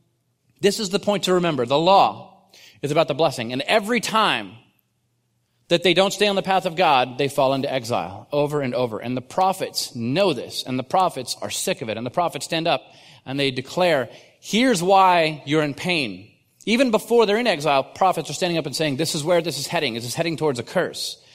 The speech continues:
Exile. Now, um, you have the prophet Isaiah in chapter three. He writes this,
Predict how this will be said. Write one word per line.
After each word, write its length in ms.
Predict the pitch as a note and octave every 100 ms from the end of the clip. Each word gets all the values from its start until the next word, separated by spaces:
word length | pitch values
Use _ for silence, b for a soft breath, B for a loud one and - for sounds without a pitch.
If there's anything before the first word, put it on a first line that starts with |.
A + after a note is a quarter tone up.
| B B B -
Exile. 480 | G3 C#3+ G#2+ C2+ B2
Now, 240 | D#3+ A#2 b b b -
um, 180 | D3 C#3
you 120 | D#3
have 100 | D#3+
the 60 |
prophet 280 | D3+ D#3+ D3+
Isaiah 400 | C#3 A#2+ D3+ B2+
in 120 | G#2+
chapter 220 | F#2 B2 -
three. 300 | C#3 C3+ F#2
He 160 | A#2+
writes 220 | B2 G#2
this, 260 | B2+ G2+